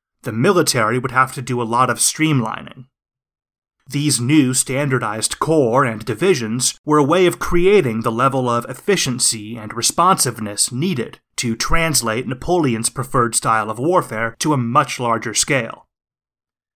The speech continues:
By the end of this story, we'll see Napoleon wielding armies of hundreds of thousands with the same dexterity he showed commanding twenty thousand in Italy in seventeen ninety-six.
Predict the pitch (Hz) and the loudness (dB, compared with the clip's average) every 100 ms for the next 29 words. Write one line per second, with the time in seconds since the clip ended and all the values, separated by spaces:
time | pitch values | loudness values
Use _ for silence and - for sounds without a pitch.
0 | _ _ _ _ 131 117 113 165 156 117 | _ _ _ _ -2 0 0 2 0 0
1 | 113 - 110 104 120 156 135 160 - 185 | 0 -2 -2 -2 -4 -4 2 2 2 0
2 | 156 - 185 185 143 127 120 151 170 139 | -2 0 2 2 2 0 0 2 2 2
3 | 131 131 165 127 110 117 120 - - 202 | 0 0 0 0 -2 -2 -4 -6 -2 0
4 | 151 135 131 - 165 165 151 - - - | 0 0 -2 -2 2 2 2 -2 -10 -8
5 | - - - 131 127 - 143 147 131 117 | -6 -6 -6 -6 -2 0 2 0 0 0
6 | - 190 202 139 117 120 127 - 127 117 | -2 0 0 -2 -4 -4 -4 -2 -2 0
7 | 120 - - 117 123 120 113 - 202 170 | 0 -4 -4 -2 -2 -2 -6 -2 0 0
8 | 131 117 110 117 113 117 131 165 117 - | 0 -2 0 0 -2 -2 0 -2 -2 -8
9 | - 120 - 120 117 120 107 107 123 - | -12 -4 0 0 -2 -6 -6 -8 -4 -2
10 | 165 120 - - - | -2 -2 -4 -4 -4